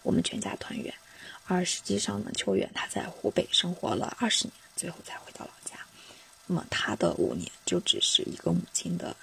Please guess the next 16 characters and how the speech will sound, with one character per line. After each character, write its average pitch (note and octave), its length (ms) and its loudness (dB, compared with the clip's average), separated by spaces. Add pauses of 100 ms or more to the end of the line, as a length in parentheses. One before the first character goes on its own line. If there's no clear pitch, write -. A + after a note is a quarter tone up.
(280)
期 - 160 -2
盼 - 320 -6
而 G3+ 100 -10
已。 - 60 -16 (640)
其 - 180 2
实 A#3 200 0 (140)
当 G3 240 6
时 - 140 -4
就 - 120 2
是 - 260 -4
时 - 220 0
间 G3 240 4
一 F3+ 80 4
往 F3+ 200 0
前 - 240 -6
走， - 220 -6